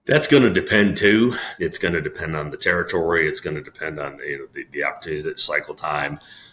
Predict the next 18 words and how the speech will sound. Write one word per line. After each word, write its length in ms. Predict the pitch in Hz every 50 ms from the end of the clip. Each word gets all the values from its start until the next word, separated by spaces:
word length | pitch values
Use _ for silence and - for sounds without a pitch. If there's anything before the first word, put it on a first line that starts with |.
| _ _ -
uh, 460 | 78 78 78 76 76 71 69 71 -
close 340 | - - - 80 76 71 71
rates 300 | 69 71 71 71 - -
of 120 | 73 67
existing, 640 | 71 69 69 76 73 - - - 71 69 67 67 69 - 73
all 140 | 73 71
your 160 | 69 67 65 64
sales 360 | - - 80 76 73 76 76
metrics 480 | 76 76 76 76 - 76 73 - -
from 300 | - - 67 69 73 67 _ _ _ _ _ _ _
marketing 420 | - 82 78 76 - - 73 76 71
qualified 540 | - 85 78 78 73 - - 73 71 71 71
leads 240 | 71 71 76 - -
to 80 | - -
sales 320 | - - 78 73 71 -
qualified 540 | - - 76 76 73 - 73 73 76 73 -
leads 280 | - 69 69 69 -
to 240 | - 71 65 64 -